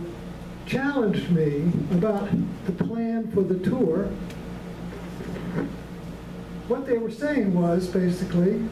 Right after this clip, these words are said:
uh, "Our plan is the plan to follow, not your plan," right?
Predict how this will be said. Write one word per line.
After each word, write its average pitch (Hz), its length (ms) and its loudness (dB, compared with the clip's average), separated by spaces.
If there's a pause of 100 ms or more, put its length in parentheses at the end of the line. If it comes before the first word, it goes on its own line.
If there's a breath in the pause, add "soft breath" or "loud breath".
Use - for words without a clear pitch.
uh, 175 320 6 (640)
"Our 277 260 0
plan 185 480 0 (240)
is 185 280 4
the 190 60 2
plan 175 420 0
to 151 120 -6
follow, 175 500 2 (840)
not 170 280 4
your 262 240 4
plan," 165 240 -2 (320)
right? 208 220 2